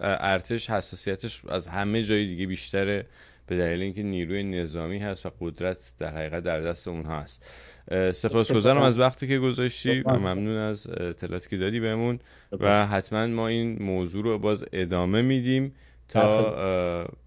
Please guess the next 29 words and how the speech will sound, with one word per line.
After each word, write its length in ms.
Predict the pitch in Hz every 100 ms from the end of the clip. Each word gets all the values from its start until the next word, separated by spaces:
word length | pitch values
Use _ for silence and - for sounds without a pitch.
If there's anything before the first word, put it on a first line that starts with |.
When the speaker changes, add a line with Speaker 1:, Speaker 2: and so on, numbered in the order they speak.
| - _ - - _ _ _ -
Speaker 1:
به 60 |
هر 160 | 92 95
حال 100 | 107
بفهمیم 520 | 107 113 110 110 107
که 120 | 110
چی 200 | 107 -
شده، 360 | 120 90 78 80
چه 140 | -
بلایی 340 | 90 85 82 82
سر، 400 | - 87 87 87 - - - -
اه، 120 | 80
فرماندهان 600 | 90 82 80 80 80 87
ارشد 640 | 92 87 80 80 - 87
نظامی 640 | 90 92 90 80 80 80 95
در 220 | 90 90
این 360 | - 95 95 107
چهل 200 | - 80
و 60 | 78
چهار 260 | 80 78
سال 220 | 76 85 78
اومده. 160 | 104
Speaker 2:
و 80 | 113 - - - -
همین 320 | 156 214 196
نظامی 500 | 147 143 131 143 160
که 120 | 175 185
می‌فرمایید 640 | 151 135 127 131 143 139
خیلی 260 | 143 120
خوبه، 280 | - 92 87
چون 420 | - 120 117 -